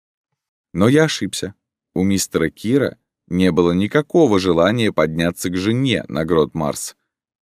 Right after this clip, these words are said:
Он стоит на баке с ожидавшим его здесь Силасом Гентли. Я вскоре теряю их из виду вследствие наступившей темноты. Ветер стих,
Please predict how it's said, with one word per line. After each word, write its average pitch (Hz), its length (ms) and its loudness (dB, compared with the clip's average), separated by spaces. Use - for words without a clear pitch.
Он 95 180 0
стоит 98 420 2
на 85 120 2
баке 107 440 -2
с - 140 -4
ожидавшим 101 560 0
его 87 260 2
здесь 82 440 -2
Силасом 98 680 0
Гентли. 76 520 -4
Я 85 220 2
вскоре 98 360 2
теряю 98 420 4
их - 260 -6
из 110 140 0
виду 71 320 -6
вследствие 87 640 0
наступившей 80 640 -6
темноты. 76 520 -8
Ветер 107 400 2
стих, - 520 -10